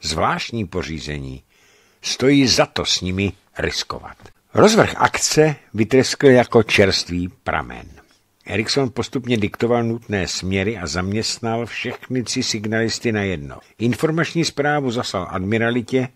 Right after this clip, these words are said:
a komodoru konvoje. Harmeru předal odpovědnost staršího důstojníka,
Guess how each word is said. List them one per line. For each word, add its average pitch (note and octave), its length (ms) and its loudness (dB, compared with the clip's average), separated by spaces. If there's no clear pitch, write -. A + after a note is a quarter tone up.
a F#2+ 100 -6
komodoru A#2 560 2
konvoje. E2 680 -2
Harmeru A#2+ 760 2
předal A2+ 460 -2
odpovědnost B2 680 0
staršího A#2 440 -2
důstojníka, G#2 800 -2